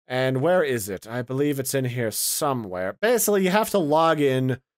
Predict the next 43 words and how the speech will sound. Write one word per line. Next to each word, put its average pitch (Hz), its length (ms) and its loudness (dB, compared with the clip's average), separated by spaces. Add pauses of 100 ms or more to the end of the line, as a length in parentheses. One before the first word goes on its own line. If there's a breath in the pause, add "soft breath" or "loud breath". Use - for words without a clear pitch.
(240)
through 269 360 0
the 233 100 2
sh-, 190 220 -2
here 147 180 2
it 92 60 -2
is. 85 280 -8
You 143 120 -6
have 175 100 0
to 190 80 2
log 214 340 4
in 170 240 2
with 196 240 0
this 127 240 0
through 196 200 0
the 247 80 -2
Shadowplay 127 840 0 (400)
system 120 720 0
in 139 300 -2
the 123 340 0 (580)
login 143 640 2
section. 123 580 -2 (220)
So - 100 -8
you'd 147 120 2
have 143 140 2
to 156 60 2
log 139 300 4
into 131 300 0
your 120 160 0
YouTube 139 560 -2
account 123 420 -2
here 180 560 0 (260)
or 127 80 -2
your 110 140 0
Twitch - 400 -4
account. 151 560 -2 (600)
And 143 100 0
then 156 80 4
you 165 140 2
can 185 120 0
also 202 340 2
upload 160 420 0
natively 135 500 2
to 131 180 -6